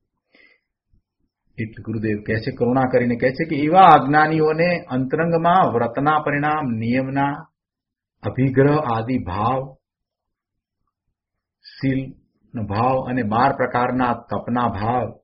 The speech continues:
ઇત્યાદિ શુભ કર્મોનો સદભાવ હોવા છતાં મોક્ષનો અભાવ છે. કારણ કે શુભ કાર્યો, શુભ કર્મો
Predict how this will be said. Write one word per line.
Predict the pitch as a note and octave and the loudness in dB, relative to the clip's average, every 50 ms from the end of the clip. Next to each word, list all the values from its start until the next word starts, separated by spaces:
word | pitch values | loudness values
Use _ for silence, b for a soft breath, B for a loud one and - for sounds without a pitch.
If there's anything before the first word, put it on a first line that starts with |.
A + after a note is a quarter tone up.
| _ - | _ -20
ઇત્યાદિ | - - - - B2+ B2 B2+ A#2+ C3 B2+ | -20 -12 -4 -2 0 0 0 -2 -2 -4
શુભ | - - - B2 A#2 A2+ | -6 -4 -4 -6 -6 -4
કર્મોનો | - B2 A2+ A#2 A#2+ B2 B2+ B2+ A#2 | -4 -4 -2 -2 -2 -2 -2 -4 -4
સદભાવ | G#2+ - A2 F#2+ E2+ - - G#2 G#2+ A#2 B2 A#2+ A2+ G2 | -6 -6 -8 -10 -10 -10 -6 -4 -2 0 0 0 -2 -4
હોવા | G2 F#2+ F#2+ G#2+ A2+ A#2 A2+ | -6 -6 -2 0 0 -2 -2
છતાં | - - - - - C#3 C#3 A2+ - - - _ _ _ _ _ _ _ _ _ _ _ _ _ _ _ _ _ - - - - _ _ _ _ _ _ _ | -6 -12 -14 -6 -2 0 0 0 -2 -6 -12 _ _ _ _ _ _ _ _ _ _ _ _ _ _ _ _ _ -18 -18 -18 -20 _ _ _ _ _ _ _
મોક્ષનો | - G2 B2+ F3 G#3 G#3 - - - A2+ G#2+ F#2 | -6 0 2 2 2 2 -2 -6 -8 -6 -6 -6
અભાવ | E2+ E2 F#2+ F2+ E2+ E2 E2+ E2 | -6 -8 -8 -8 -8 -8 -10 -14
છે. | - - - G#2 F#2 _ _ _ _ _ _ _ _ _ _ _ _ _ _ _ _ _ _ _ _ _ _ _ _ _ _ _ _ _ _ - | -18 -20 -20 -20 -20 _ _ _ _ _ _ _ _ _ _ _ _ _ _ _ _ _ _ _ _ _ _ _ _ _ _ _ _ _ _ -4
કારણ | G#2+ G#2+ A#2+ C3 D3 E3 D#3 | -2 0 0 2 0 0 -2
કે | - E3 E3 E3 E3+ - - - _ _ _ _ _ _ _ _ _ _ | 0 0 0 0 0 -2 -8 -16 _ _ _ _ _ _ _ _ _ _
શુભ | - - C#3+ D#3 F#3+ F#3 F#3 | -8 -2 0 2 2 2 0
કાર્યો, | - - C3+ B2 A#2+ A2+ G#2 - - - | 2 2 4 4 2 2 -2 -4 -8 -12
શુભ | - - C3+ D3+ D#3+ D#3 - | -8 -4 -2 -2 -2 -2 0
કર્મો | - A#2+ A#2+ B2 A#2+ A2+ G#2 | 2 2 4 4 2 2 -2